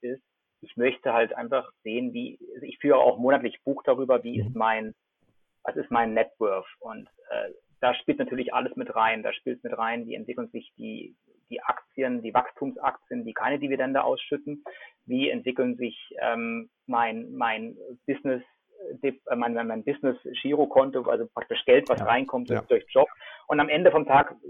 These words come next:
Speaker 1: natürlich abzüglich aller Ausgaben, wie ist jeden Monat, wie entwickelt sich mein Net Worth? Ist da weniger, ist da mehr? Welche Schwankungen gibt's da? Und wenn ich da einfach reinschaue, auch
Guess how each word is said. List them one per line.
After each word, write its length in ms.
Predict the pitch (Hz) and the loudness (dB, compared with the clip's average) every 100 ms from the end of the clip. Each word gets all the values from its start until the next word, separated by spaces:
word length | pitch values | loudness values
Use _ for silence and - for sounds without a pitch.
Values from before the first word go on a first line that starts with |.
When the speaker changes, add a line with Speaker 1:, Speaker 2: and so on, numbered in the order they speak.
| - _ - | -18 _ -8
Speaker 1:
natürlich 320 | 131 165 - | 0 2 4
abzüglich 480 | 147 - 151 135 135 | 0 2 -4 -2 -2
aller 160 | 117 | 2
Ausgaben, 580 | 117 143 - 135 135 147 _ _ | 2 2 2 2 2 -6 _ _
wie 260 | 120 147 160 | -4 -2 -2
ist 260 | 143 147 147 _ | 0 -2 -2 _
jeden 300 | 127 147 156 | 0 0 2
Monat, 440 | 131 127 135 131 - - _ _ - | 2 4 4 0 -2 -14 _ _ -8
wie 60 | |
entwickelt 360 | 135 117 131 131 | -6 -4 -4 -2
sich 140 | 127 | -4
mein 200 | 120 110 | -2 -4
Net 160 | 107 117 - | -6 -12 -2
Worth? 260 | 107 104 - | -2 -2 -10
Ist 160 | - - | -8 -4
da 140 | 107 | 0
weniger, 420 | 127 160 156 147 | 0 2 2 2
ist 160 | 135 123 | 0 0
da 100 | 110 | -2
mehr? 460 | 110 139 156 160 - - _ _ - 127 | 2 2 2 0 -4 -20 _ _ -18 0
Welche 240 | 127 120 | 0 0
Schwankungen 500 | - 127 147 - 139 | 2 2 2 -6 -8
gibt's 240 | 135 143 _ | -8 -10 _
da? 200 | 139 131 | -2 0
Und 100 | 120 | 0
wenn 80 | 139 | -2
ich 80 | |
da 120 | 143 131 | 0 0
einfach 280 | 151 160 | 4 4
reinschaue, 400 | 127 135 156 139 | 4 0 0 2
auch 220 | 127 127 | 2 0